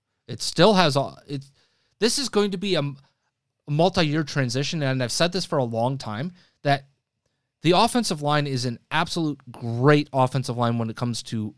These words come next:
run protection. Its pass protection for the last, I would say, seven or eight years has been piss poor. Piss poor. It's the reason why Graham Mertz and Jack Cohen looked like absolute dog crap, right?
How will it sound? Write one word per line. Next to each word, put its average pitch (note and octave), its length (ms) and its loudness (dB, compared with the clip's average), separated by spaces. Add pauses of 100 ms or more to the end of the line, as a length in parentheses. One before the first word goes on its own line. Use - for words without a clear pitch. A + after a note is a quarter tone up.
run A2+ 520 2 (320)
protection. - 500 -12 (420)
Its F3 240 -2
pass C3 360 -4
protection E3+ 460 -4
for - 140 -8
the A2+ 120 -2
last, B2 560 -2 (1200)
I B2+ 80 -2
would C3+ 100 0
say, A#2+ 160 -2
seven C3+ 300 0
or A#2+ 80 2
eight A#2+ 140 -2
years C3+ 260 -2
has A#2 160 -6
been A2 260 -6 (400)
piss F#3 360 4
poor. - 500 -4 (480)
Piss A3 340 0
poor. - 380 -6 (400)
It's D#3 140 -4
the F3+ 100 2
reason G#3 280 2
why F3 140 2
Graham D3+ 340 2
Mertz C#3+ 360 0
and B2+ 120 -4
Jack C#3+ 240 0
Cohen C3 360 -2
looked C3 180 -6
like A#2 240 -6 (260)
absolute D3 580 -4
dog C#3+ 340 2
crap, - 420 -8 (840)
right? B2+ 320 2